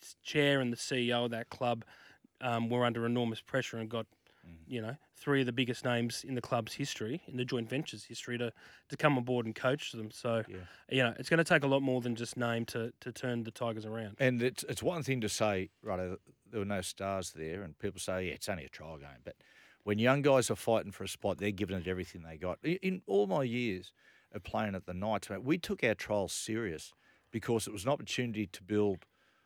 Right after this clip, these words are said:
Speaker 2: confidence in the camp, cohesion, cement your spot.
Speaker 1: Mm.
Speaker 2: Which, so
Speaker 1: remember the old Tui's Cup?
Speaker 2: Tui's Challenge.
Speaker 1: Tu-,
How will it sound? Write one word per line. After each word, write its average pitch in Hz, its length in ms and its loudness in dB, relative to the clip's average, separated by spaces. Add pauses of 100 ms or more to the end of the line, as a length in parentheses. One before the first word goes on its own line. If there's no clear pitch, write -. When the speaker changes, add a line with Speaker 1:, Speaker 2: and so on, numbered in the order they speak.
(320)
Speaker 2:
confidence 120 480 0
in 117 60 -6
the 98 80 -6
camp, 113 360 -2 (500)
cohesion, 110 680 0 (180)
cement 160 520 4
your - 100 -6
spot. - 520 6 (200)
Speaker 1:
Mm. 135 240 2 (280)
Speaker 2:
Which, - 240 -6 (240)
so 131 500 6 (240)
Speaker 1:
remember 254 180 4
the 247 100 6
old 175 140 6
Tui's 151 440 0 (300)
Cup? 156 200 0
Speaker 2:
Tui's 123 240 6
Challenge. 117 400 4
Speaker 1:
Tu-, - 160 0